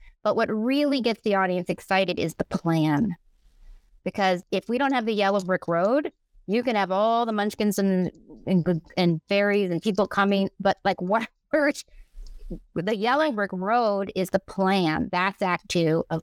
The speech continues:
that's the story. And then working with Andrew Stant was so great because he would talk about expectation.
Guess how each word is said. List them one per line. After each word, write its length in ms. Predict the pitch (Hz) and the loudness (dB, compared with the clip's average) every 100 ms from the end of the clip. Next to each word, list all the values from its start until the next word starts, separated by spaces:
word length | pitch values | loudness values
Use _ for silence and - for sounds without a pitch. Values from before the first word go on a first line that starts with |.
| _ - | _ 0
that's 260 | 175 170 | 2 2
the 100 | - | -2
story. 580 | - - 165 156 165 175 - - - - _ | -4 0 2 2 2 0 -6 -20 -20 -20 _
And 180 | 185 190 | -2 0
then 340 | 202 196 196 - _ _ - - | 2 2 0 -2 _ _ -16 -2
working 260 | 202 240 | 0 2
with 140 | 226 208 | 2 2
Andrew 240 | 190 196 | 0 -2
Stant 300 | - 339 - | 0 2 2
was 140 | 208 - | 0 0
so 120 | 190 | 0
great 240 | 180 180 | 2 2
because 220 | 185 185 | 0 -2
he 120 | - 233 | 0 0
would 140 | 233 | 2
talk 240 | 190 170 | 0 -2
about 320 | 185 170 170 - _ - 202 - - - | -2 0 0 -2 _ -20 -20 -20 -8 -4
expectation. 880 | 190 - 202 - 302 - 160 165 | -2 0 0 0 0 2 0 0